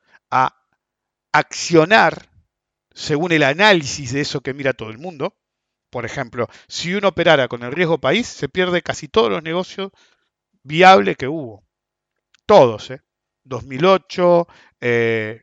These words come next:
y sí, vos decís, "Eh, siempre ha sido dos mil ocho". Bueno, hace unos meses también, flaco. Es decir,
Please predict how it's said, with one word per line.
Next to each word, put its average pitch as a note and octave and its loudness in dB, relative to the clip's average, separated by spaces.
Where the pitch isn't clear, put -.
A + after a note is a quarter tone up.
y A#2+ -16
sí, D#3 -4
vos B2 -4
decís, F3 -4
"Eh, G#3+ 6
siempre G3 -2
ha - -4
sido F#3 -4
dos E3+ -4
mil E3+ -4
ocho". C3 -4
Bueno, B2+ -2
hace B2+ -10
unos C3+ -14
meses C#3 -12
también, A#2 -10
flaco. - -20
Es - -14
decir, - -14